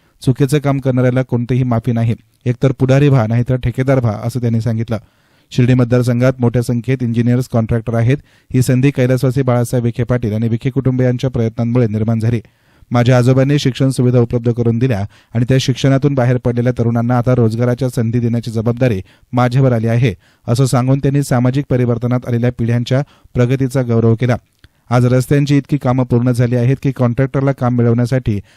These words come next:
रस्ते शोधावे लागतात, अशी मिश्किल टिप्पणी करत त्यांनी झालेल्या विकास कामांची पावती दिली. स्थानिकांना संधी देताना अनेक वेळा अंदाजपत्रक किंवा स्ट्रक्चरल डिझाईनमध्ये चुका होतात, मात्र स्थानिकांना प्राधान्य देतानाही गुणवत्ता आणि जबाबदारी जपणं गरजेचं आहे. आपण कितीही पावसाळा आला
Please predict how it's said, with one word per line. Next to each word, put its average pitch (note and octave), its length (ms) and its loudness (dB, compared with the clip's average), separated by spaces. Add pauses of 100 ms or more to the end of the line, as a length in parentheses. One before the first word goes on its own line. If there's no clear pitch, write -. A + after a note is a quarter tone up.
(160)
रस्ते B2+ 360 2
शोधावे C3+ 340 2
लागतात, A2+ 340 -2
अशी A#2+ 220 -2
मिश्किल B2 300 -2
टिप्पणी A#2+ 380 -2
करत A#2 240 0 (320)
त्यांनी C3 160 2
झालेल्या B2+ 280 4
विकास C3 340 0
कामांची A#2+ 380 -2
पावती B2 340 0
दिली. A#2 180 0 (720)
स्थानिकांना C#3+ 560 2
संधी C3 260 0
देताना B2+ 440 0
अनेक B2 280 -2
वेळा B2+ 140 2
अंदाजपत्रक B2 640 -2
किंवा B2 200 0
स्ट्रक्चरल C3 500 -4
डिझाईनमध्ये B2 500 -2
चुका B2 260 -4
होतात, A#2+ 260 0 (380)
मात्र B2 200 2
स्थानिकांना C3 520 0
प्राधान्य B2+ 420 0
देतानाही B2 480 0
गुणवत्ता A#2+ 480 0
आणि B2+ 140 0
जबाबदारी A#2+ 480 0
जपणं A#2+ 360 -2
गरजेचं A#2 360 -2
आहे. A#2+ 200 0 (480)
आपण C3 300 0
कितीही C#3 280 0
पावसाळा C3+ 420 2
आला B2+ 240 -2